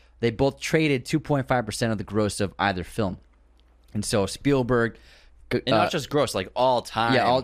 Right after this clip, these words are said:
Speaker 1: just per-, ownership.
Speaker 2: Ownership.
Speaker 1: Or, so Spielberg was given two point five percent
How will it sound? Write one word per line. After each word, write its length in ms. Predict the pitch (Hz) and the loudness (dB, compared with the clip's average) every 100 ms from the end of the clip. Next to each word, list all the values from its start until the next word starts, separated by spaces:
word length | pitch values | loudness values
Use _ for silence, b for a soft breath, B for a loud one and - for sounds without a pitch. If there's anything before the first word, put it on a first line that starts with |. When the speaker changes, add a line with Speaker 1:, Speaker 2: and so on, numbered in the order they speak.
| - | -2
Speaker 1:
just 220 | 135 143 | -4 -2
per-, 140 | 151 143 - | -2 -2 0
ownership. 500 | 160 143 110 104 98 | 2 0 -2 -4 -2
Speaker 2:
Ownership. 480 | 113 104 104 110 - | -4 -2 -2 -2 -2
Speaker 1:
Or, 20 | |
so 460 | - 120 113 104 - b b | 0 2 2 -2 -6 b b
Spielberg 680 | - - 151 143 127 131 123 | -12 -2 0 2 0 0 0
was 180 | 120 107 | -4 -2
given 260 | 127 113 107 | -2 0 -2
two 120 | 120 | -4
point 260 | - 110 98 | -4 -4 -2
five 200 | 104 98 | -2 -2
percent 400 | - 110 98 | -4 -2 -4